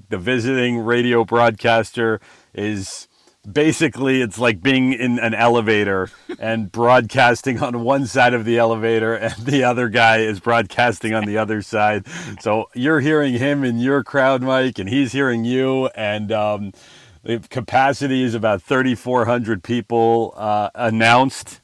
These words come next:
<laughs> And, um, and it was just, it was such a, it was such a cool experience, because when you, when you're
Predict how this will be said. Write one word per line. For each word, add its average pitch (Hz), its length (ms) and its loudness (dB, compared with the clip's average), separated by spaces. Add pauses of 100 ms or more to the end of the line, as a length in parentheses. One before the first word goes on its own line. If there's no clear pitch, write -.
(160)
<laughs> - 180 -16
And, 139 360 4
um, 123 380 2 (340)
and 139 160 2
it 156 60 4
was 156 180 0
just, - 480 0
it 151 80 0
was 151 220 -2
such 156 340 -2
a, 160 320 4 (320)
it 123 60 -10
was 131 160 -2
such 175 200 -2
a 196 120 0
cool 151 340 -2
experience, 127 640 0
because 107 640 -2 (240)
when 135 200 0
you, 127 460 4 (440)
when 135 180 0
you're 135 240 2